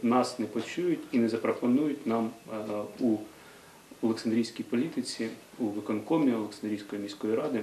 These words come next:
нові обличчя. Е,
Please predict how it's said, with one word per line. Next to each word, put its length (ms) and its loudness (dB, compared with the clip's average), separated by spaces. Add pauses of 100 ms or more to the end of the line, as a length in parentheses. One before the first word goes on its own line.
(160)
нові 300 0
обличчя. 440 -4 (2500)
Е, 320 6